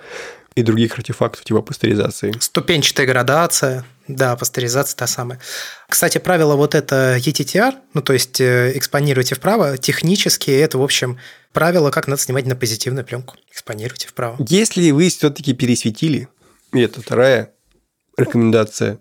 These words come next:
Speaker 1: не стоит переживать по этому поводу особенно. Просто сделайте переход от, э, невыбитых цветов к выбитым более плавным.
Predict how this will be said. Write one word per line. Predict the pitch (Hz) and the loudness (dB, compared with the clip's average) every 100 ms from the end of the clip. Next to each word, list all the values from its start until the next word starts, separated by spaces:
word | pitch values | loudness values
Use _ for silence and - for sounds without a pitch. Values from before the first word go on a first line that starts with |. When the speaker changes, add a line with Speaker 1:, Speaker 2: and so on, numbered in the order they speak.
| _ | _
Speaker 1:
не | - 127 117 151 | -4 0 2 2
стоит | - 131 151 139 | 2 2 2 2
переживать | 123 117 117 120 117 | 2 4 4 2 2
по | 117 | -2
этому | 110 110 | -2 -2
поводу | 117 107 104 | -2 -2 -2
особенно. | - 131 139 117 113 _ _ _ - - - | -2 -2 0 -2 -8 _ _ _ -20 -12 0
Просто | 135 131 123 | 2 2 -2
сделайте | 110 135 139 120 - | 2 4 4 0 -4
переход | - 117 139 131 - - | -4 0 0 0 -4 0
от, | 135 127 - - | 2 2 -4 -2
э, | 113 110 110 113 113 107 110 104 - | 2 4 2 2 0 -2 -4 -8 0
невыбитых | 135 143 131 120 117 127 | 4 6 6 4 2 0
цветов | - 123 113 | -2 -2 -2
к | - | 0
выбитым | 180 175 120 107 | 0 2 2 0
более | 120 131 110 | 2 2 2
плавным. | 113 104 104 | 2 2 0